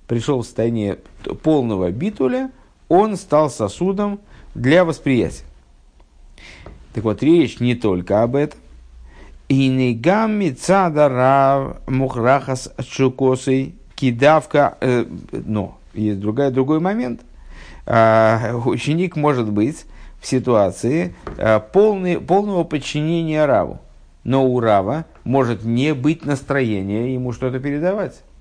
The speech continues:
Не быть желания ему что-то передавать. Как быть? То есть получается, что должно быть, э, должна быть инициатива и со стороны низа, и со стороны верха.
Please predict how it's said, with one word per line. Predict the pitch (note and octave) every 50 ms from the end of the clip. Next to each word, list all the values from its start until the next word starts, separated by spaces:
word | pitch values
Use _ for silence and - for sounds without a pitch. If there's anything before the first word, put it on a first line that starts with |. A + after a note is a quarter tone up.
| - - - - - - - _ _ _ _ -
Не | A2 A2 A#2+ B2+
быть | B2 C3+ C3+ B2+ - -
желания | A#2+ A#2+ A#2+ A#2 B2+ C3 B2+ A#2 G2+ G2 G#2 G#2
ему | A2 A#2 B2
что-то | A#2 A#2+ B2 B2 C3
передавать. | C3 D#3 D3 D3 D3 F3 F#3+ A3 G#3+ - - - _ _ _ _ -
Как | - A2+ A2+ A2
быть? | G2 F#2+ G2 G2 - - - _ - - - - - - - - - - - - - - - _ _ - - - - - - - - - - - -
То | -
есть | A2+ -
получается, | - B2 A#2+ A#2 - D3+ C3+ B2+ A2 A2+ G#2
что | F#2+ - A2+
должно | A2 G#2+ A2 A2 A#2+ D3 D#3 D3 B2+
быть, | A2 A2 C#3 D3 C#3 A2 F#2 - - - - - - - - - - -
э, | - F#2+ G2+ G2+ G2+ G2+ G2+ G2+ G2+ G2+
должна | G2+ G#2+ A#2+ A#2 A2+ A2 A2+ C3 D3+ D#3 D3+ C3+ A#2
быть | A2 B2 C3+ B2+ A2+ - - -
инициатива | - C3 B2 A#2+ A#2+ A2 G#2 - A#2 G#2 G#2 G#2 A2 G#2+ A#2 B2+
и | C3 - - - -
со | C3 C3+ B2
стороны | A#2 - A#2+ A2 A2 G#2+ G#2+ G#2
низа, | G2+ G2+ G#2 G#2 G#2 G#2 A#2 A#2+
и | A#2
со | B2 A#2+
стороны | - A2+ B2 C3 C#3 C#3+ D#3
верха. | E3+ G3 A3 G#3 - - - E2+